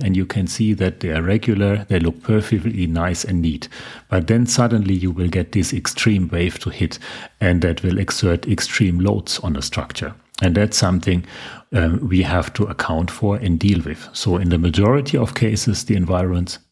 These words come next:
may be quite okay. But the changing conditions, that makes it additionally challenging and very interesting.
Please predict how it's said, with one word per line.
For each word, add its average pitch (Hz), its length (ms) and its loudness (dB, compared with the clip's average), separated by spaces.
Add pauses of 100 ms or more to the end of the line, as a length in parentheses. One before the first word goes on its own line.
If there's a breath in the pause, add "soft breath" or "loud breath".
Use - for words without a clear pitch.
may 78 240 -2
be 123 140 -2
quite 101 340 -2
okay. 90 340 -2 (640 loud breath)
But - 220 0
the 73 140 -6 (120)
changing 120 460 2
conditions, 80 760 -2
that 87 520 -4
makes 87 400 0
it - 300 -8 (260)
additionally 82 800 0
challenging 123 800 2
and 71 260 -4
very 82 380 0
interesting. - 460 -8